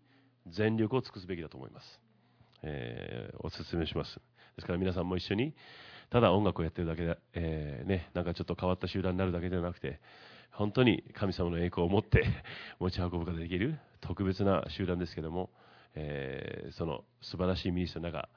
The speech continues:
自分の賜物も能力も発揮しながら、さらに立て上げ、次世代を作り上げ、神様の栄光、神様イエス様が帰ってこられるまで、日本が勝ち取られるまで、えー、一緒に働いていきたいと思います。ありがとうございました。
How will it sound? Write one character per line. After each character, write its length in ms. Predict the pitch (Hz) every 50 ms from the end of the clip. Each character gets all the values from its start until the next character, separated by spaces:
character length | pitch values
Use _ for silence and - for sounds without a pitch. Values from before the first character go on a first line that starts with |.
| - - - - - - _ _ -
自 120 | 95 90
分 140 | 107 110 120
の 240 | 147 151 120 - - - 95
賜 240 | - - 92 92 87
物 180 | 87 87 87 87
も 220 | 87 85 82 - - -
能 140 | 98 92 87
力 140 | 87 82
も 60 | 87 85
発 180 | 85 92 - -
揮 40 |
し 120 | - - 104
な 100 | 104 107
が 80 | 110
ら、 180 | 95 78 - - - _ _ _ _ _ - _
さ 160 | - - - 98
ら 80 | 113
に 60 | 110
立 180 | 92 - - 87
て 80 | 92 87
上 100 | 85 80
げ、 140 | 80 - - - _
次 120 | - 95
世 180 | - - 95 87
代 100 | 85 80
を 80 | 78
作 300 | 78 - - 95 - 98
り 60 | 95 92
上 120 | 92 90
げ、 140 | 82 71 - _ - - - - - - - - _
神 160 | - 87 78
様 140 | 76 80 80
の 80 | 78
栄 40 | 80
光、 260 | 80 - 80 73 76 76
神 160 | - 82 76
様 120 | 80 80
イ 40 | 87
エ 20 | 85
ス 60 | -
様 180 | - 80 78
が 60 | 80 -
帰 80 | 78
っ 20 | 78
て 100 | - 80
こ 120 | - 87
ら 80 | 85 82
れ 60 | 80
る 60 | 78
ま 80 | 76 71
で、 100 | - - _ _ _ _ _ _ - - - - - - _
日 100 | 95 92
本 160 | 98 95 87
が 80 | 87 85
勝 180 | - 87 -
ち 80 | - -
取 100 | 107 101
ら 80 | 101
れ 80 | 98 101
る 60 | 98
ま 140 | 87 80 76
で、 100 | - - - _ _ _ _ _ _ _ _ _ _ _ _ _ _ _ _ _ _ -
え 120 | - - -
ー、 20 | 76
一 80 | -
緒 80 | - 85
に 80 | 78
働 260 | - 85 80 82 76 76
い 40 |
て 80 | - 80
い 40 | 76
き 60 | -
た 80 | - -
い 40 |
と 80 | - -
思 120 | - 71
い 40 | 73
ま 140 | 82 85 82
す。 180 | - - - - _ _ _ _ _ - -
あ 60 | -
り 60 | 127
が 60 | 131
と 60 | 123 123
う 20 |
ご 60 | 113
ざ 40 | 113
い 20 | 104
ま 60 | 101
し 60 | 85
た。 120 | - -